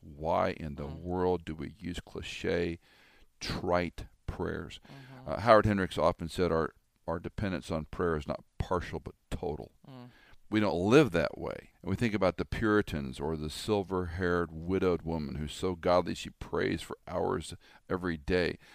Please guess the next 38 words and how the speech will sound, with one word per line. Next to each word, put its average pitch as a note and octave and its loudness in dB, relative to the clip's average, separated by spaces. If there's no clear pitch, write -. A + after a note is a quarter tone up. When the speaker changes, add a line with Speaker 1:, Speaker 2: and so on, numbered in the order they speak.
Speaker 1:
Um, F#2 -4
and B2+ -4
those A3 4
are, C#3 2
those F3 2
are C#3 2
good G2+ 2
reminders, F2+ 2
but E2 -4
somewhere D#3+ 4
I G#2+ 4
think, A2 -2
frankly, A2+ 2
we're A2 2
proud. G2+ 8
Speaker 2:
Mm-hmm. C3 -16
Speaker 1:
We F#2+ -2
don't G#2 0
need F2+ 0
God. - -2
We - -6
use F#2 0
our E2+ 0
own E2 -4
strengths, F2 -4
our D2+ 0
own E2 -4
skill F2 0
sets, E2+ 0
our E2 -2
own D2 -4
resources. F2 -4
Uh, F#2 0
we G2+ 4
might G2+ 6
take, G#2 2
uh, F#2+ 2
Nehemiah's G2+ 4